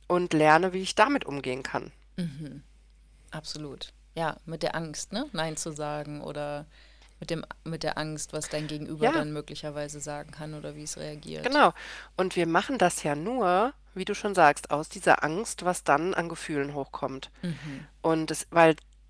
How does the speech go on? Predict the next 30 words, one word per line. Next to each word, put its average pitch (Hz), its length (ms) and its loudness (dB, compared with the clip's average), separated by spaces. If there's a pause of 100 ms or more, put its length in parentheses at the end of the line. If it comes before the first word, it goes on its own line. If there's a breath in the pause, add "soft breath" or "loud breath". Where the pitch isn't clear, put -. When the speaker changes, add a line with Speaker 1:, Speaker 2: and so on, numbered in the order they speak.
(120)
Speaker 1:
weil 156 240 2
die 165 140 -6
Real-, 156 360 4 (220)
die - 140 -2
Angst 233 280 2
ist - 140 -2
ja 160 100 2
nicht, 196 440 -2 (880 soft breath)
wir 160 200 -4
denken 214 360 6
vielleicht, 165 280 4
dass 165 120 2
dann 160 160 6
irgendwas 156 340 -2
passiert, 175 640 4
aber 143 180 4
was 151 240 4
in, 151 520 -6 (840)
was 170 180 -4
tatsächlich 185 460 2
passiert, 214 580 0
ist, - 240 -2
dass - 240 0
wir 170 180 0
negative 156 440 0
Gedanken 170 400 0
haben 170 140 0
und 156 120 -4
negative 147 460 -2
Gefühle, 139 500 -8